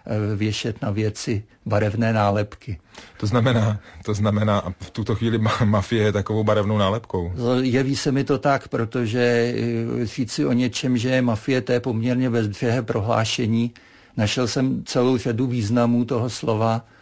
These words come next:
Speaker 1: Eh, část jsem jich ani nemusel hledat já, protože už je našel přede mnou Ústavní soud v jednom nálezu, který se mohl téměř bez změny opsat. Tam, eh, ten rozbor byl podán naprosto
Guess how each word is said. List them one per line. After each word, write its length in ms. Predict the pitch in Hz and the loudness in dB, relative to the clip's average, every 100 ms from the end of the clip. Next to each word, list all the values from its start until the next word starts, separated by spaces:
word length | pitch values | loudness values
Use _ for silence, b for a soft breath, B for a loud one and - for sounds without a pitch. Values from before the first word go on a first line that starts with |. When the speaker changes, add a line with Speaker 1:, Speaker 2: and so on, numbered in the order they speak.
| B B B - | B B B -6
Speaker 1:
Eh, 100 | 107 | -6
část 300 | - 123 113 | 0 0 0
jsem 180 | 143 139 | 2 0
jich 140 | 113 | 2
ani 160 | 131 131 | 2 2
nemusel 460 | 127 127 - 131 | 2 0 0 -2
hledat 360 | 120 123 135 113 | 0 0 0 0
já, 200 | 123 120 | 2 2
protože 760 | 131 120 139 113 131 123 123 123 | 0 -6 -4 -4 -2 0 0 -2
už 200 | 113 - | -4 -2
je 80 | 117 | 0
našel 320 | 117 - 120 | 0 0 -2
přede 300 | - 120 120 | -2 -2 0
mnou 160 | 123 | 2
Ústavní 540 | 131 113 - 120 123 117 | 0 -4 -2 -2 0 -2
soud 320 | - 117 117 | 0 -2 0
v 60 | 113 | -2
jednom 280 | 110 120 | 0 0
nálezu, 460 | 120 110 117 117 117 | 2 2 2 0 -4
který 280 | - 120 113 | -4 -4 -4
se 160 | - | -4
mohl 320 | 120 113 117 113 - | -2 0 0 -2 -2
téměř 520 | 120 117 123 110 - | 0 2 0 -2 -6
bez 200 | 110 107 | -2 0
změny 440 | 110 113 117 117 | 0 0 2 2
opsat. 520 | 110 104 - 101 - - _ b b b b b b b b - | 0 -2 -6 -6 -6 -18 _ b b b b b b b b -8
Tam, 260 | 101 101 | -4 0
eh, 120 | 117 | 0
ten 220 | 113 120 110 | -2 0 0
rozbor 440 | 113 104 110 107 | 0 0 0 0
byl 160 | 107 110 | 0 -2
podán 400 | 113 104 110 107 | -2 -2 0 0
naprosto 600 | 101 120 101 - 113 | -2 -4 -6 -4 -4